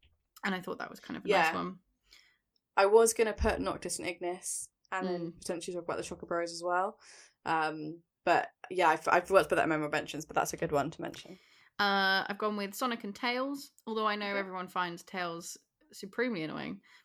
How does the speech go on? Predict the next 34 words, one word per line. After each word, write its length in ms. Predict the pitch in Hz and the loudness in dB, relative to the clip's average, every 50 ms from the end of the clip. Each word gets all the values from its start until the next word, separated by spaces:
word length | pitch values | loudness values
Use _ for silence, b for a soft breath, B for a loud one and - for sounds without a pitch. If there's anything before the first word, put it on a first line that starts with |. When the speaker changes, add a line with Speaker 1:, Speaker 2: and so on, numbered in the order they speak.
| _ _ | _ _
Speaker 1:
but 300 | - 208 202 190 - - | 0 2 2 2 2 0
Speaker 2:
<laughs> 360 | - 214 - - 220 - - _ _ _ - | -2 -4 -4 -4 -6 -8 -8 _ _ _ -2
Speaker 1:
you 100 | 262 285 | 0 0
know, 220 | 247 202 185 185 196 196 | 0 0 0 -2 -2 -2
there 160 | 233 254 285 | -2 0 0
is 100 | 320 302 | 0 -2
a 60 | 302 | -2
friendship 300 | 285 302 294 294 - - | -4 -4 -4 -4 -4 -8
there. 120 | - - 170 | -8 -8 -8
They 100 | 180 180 | -8 -8
do 140 | - 214 214 | -8 -8 -8
look 180 | 214 208 - | -8 -4 -4
after 220 | 175 170 - - - | -4 -4 -4 -6 -10
each 160 | - - - | -10 -10 -8
other, 260 | - - 165 175 180 - - _ _ _ | -6 -4 -4 -4 -4 -8 -14 _ _ _
and 100 | - 190 | -6 -6
they're 80 | 190 180 | -6 -6
kind 180 | - 202 180 180 | -6 -6 -6 -6
of 140 | 180 180 - | -8 -8 -6
the, 260 | 175 170 170 165 - - | -6 -4 -4 -6 -8 -10
the 60 | 190 | -8
classic 340 | - 208 190 170 - - 190 | -6 -6 -6 -6 -6 -10 -6
duo 360 | - 175 165 170 170 165 170 175 | -4 -4 -2 -2 -2 -4 -4 -4
that 140 | - - - | -6 -8 -10
appeared 400 | 185 - - 196 180 175 175 185 | -12 -8 -4 -2 -2 -2 -2 -4
bef-, 280 | 180 170 - - 226 - - _ 190 | -8 -14 -14 -16 -16 -16 -12 _ -8
around, 400 | 180 180 175 170 175 175 - - _ _ | -6 -4 -4 -4 -6 -8 -10 -16 _ _
you 100 | - 190 | -14 -12
know, 220 | - - - - 180 - - | -12 -10 -12 -12 -12 -12 -12
the 160 | - - - | -10 -8 -8
early 180 | - - 170 175 | -6 -6 -6 -8
times. 480 | - - 180 185 190 202 208 208 - | -4 -2 -2 0 0 0 -2 -4 -6
Speaker 2:
Mm. 500 | 196 185 180 185 _ _ _ _ _ 214 | -10 -16 -20 -20 _ _ _ _ _ 2
Speaker 1:
Um, 460 | 214 208 202 196 190 190 196 196 196 | 2 4 2 2 0 -2 -4 -4 -6